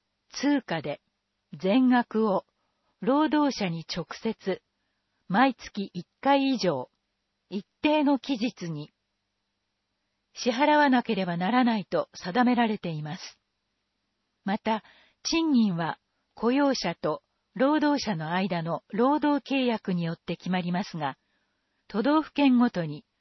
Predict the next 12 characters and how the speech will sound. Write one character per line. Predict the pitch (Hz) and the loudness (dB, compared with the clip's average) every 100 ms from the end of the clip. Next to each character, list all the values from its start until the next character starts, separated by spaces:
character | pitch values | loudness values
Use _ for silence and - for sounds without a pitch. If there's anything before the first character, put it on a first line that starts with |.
| _ _ | _ _
最 | - 214 277 | -10 -2 -2
低 | - 294 277 | 0 -2 -2
賃 | - 254 220 | 2 4 4
金 | 180 | 0
が | 151 175 | -4 -8
定 | - 180 233 | -6 -2 0
め | 226 | 2
ら | 208 | 0
れ | 170 | -2
て | - 156 | -4 -4
お | 151 | -4
り、 | 139 | -8